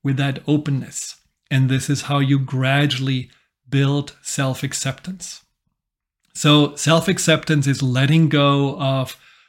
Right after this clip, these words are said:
always putting yourself down. It is about thinking how you would not do this to anybody else, finding something else that you find good about whatever you have been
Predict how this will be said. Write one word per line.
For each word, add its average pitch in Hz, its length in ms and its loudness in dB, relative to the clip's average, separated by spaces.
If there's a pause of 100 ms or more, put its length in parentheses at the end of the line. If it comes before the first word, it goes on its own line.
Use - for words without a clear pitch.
(200)
always 135 360 4
putting 147 300 0
yourself 147 460 -2
down. 131 480 -2 (480)
It 127 100 -2
is 123 140 -2
about 131 520 0
thinking 147 580 0
how 143 640 0 (260)
you 135 300 4
would 139 240 2
not 139 420 2
do 143 140 4
this 139 160 0
to 139 140 -4
anybody 135 420 -2
else, 135 420 -6 (840)
finding 156 460 4
something 143 480 2
else 139 300 0
that 139 180 -2
you 131 60 0
find 135 420 0
good 139 180 4
about 147 440 2
whatever 185 720 0
you 160 200 4
have 151 440 -2
been 147 280 -2